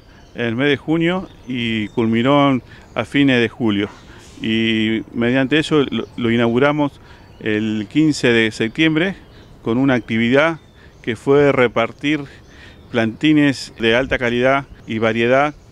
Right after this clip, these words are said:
que, que producimos en este lugar con semillas locales que venimos trabajando ya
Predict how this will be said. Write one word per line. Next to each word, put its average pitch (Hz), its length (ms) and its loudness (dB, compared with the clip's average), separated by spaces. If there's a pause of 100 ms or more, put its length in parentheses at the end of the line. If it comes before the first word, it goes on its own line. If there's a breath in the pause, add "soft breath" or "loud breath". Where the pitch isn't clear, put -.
(100)
que, - 100 -10
que 104 340 -2
producimos 127 420 -4
en 127 40 -2
este 123 160 -4
lugar 127 360 0 (420 loud breath)
con 110 160 -2
semillas 123 720 -2 (220)
locales 139 540 -2 (240)
que 107 380 2
venimos 120 360 0
trabajando 131 540 0
ya 127 340 -2